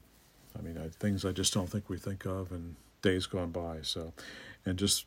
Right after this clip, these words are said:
to remember the Hermione, which I did some carving on the back of, uh, the back motif on the back of the ship,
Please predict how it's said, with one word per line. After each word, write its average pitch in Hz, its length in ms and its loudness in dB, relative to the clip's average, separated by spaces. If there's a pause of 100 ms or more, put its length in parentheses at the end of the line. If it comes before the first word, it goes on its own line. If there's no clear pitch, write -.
to - 140 2
remember 104 340 8
the 90 340 4
Hermione, 101 520 6
which 90 260 2
I 98 140 4
did 95 180 2
some 95 120 0
carving 98 420 4
on 87 100 0
the 87 60 -2
back 92 460 2
of, 87 280 -2
uh, 85 140 -2 (1120)
the 113 100 6
back 107 320 8
motif 107 500 6
on 101 100 0
the 95 60 -2
back 101 300 0
of 101 60 0
the 92 80 -4
ship, - 340 2